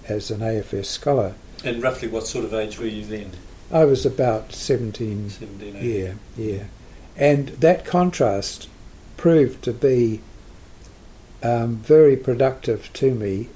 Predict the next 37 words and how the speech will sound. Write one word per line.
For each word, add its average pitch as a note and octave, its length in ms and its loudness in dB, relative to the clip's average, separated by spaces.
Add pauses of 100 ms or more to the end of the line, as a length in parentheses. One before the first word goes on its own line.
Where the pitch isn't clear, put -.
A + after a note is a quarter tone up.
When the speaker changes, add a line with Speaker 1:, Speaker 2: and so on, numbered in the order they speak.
Speaker 1:
in A2+ 180 -6
terms A#2+ 400 -6
of A2 180 -6 (540)
thinking C3+ 380 -2
about, G2+ 220 -4
and G#2+ 80 -6
I A2+ 80 -2
wrote D#3+ 260 4
a C3 60 -6
book C#3+ 280 2
on A#2+ 180 -2
adolescence B2+ 880 -4
in A#2+ 160 -4
New A2+ 120 -4
Zealand, G#2 500 -2 (640)
um, A2 460 -6 (640)
which C3 280 -2
was A2+ 180 -6
used B2+ 340 -2
as G#2+ 140 -10
a G#2 40 -12
text - 400 -8
for - 120 -10
a A2 60 -6
number A2 320 -8
of G2 80 -10
years, A2 540 -4 (140)
and, A2 400 -8 (140)
um, A2+ 200 -6
one D3 180 2
of A#2+ 100 2
them G#2 140 -6
was A2+ 160 -4
actually, G#2 400 -4 (120)
I A2+ 100 -6
talked - 360 -4
about G#2 320 -6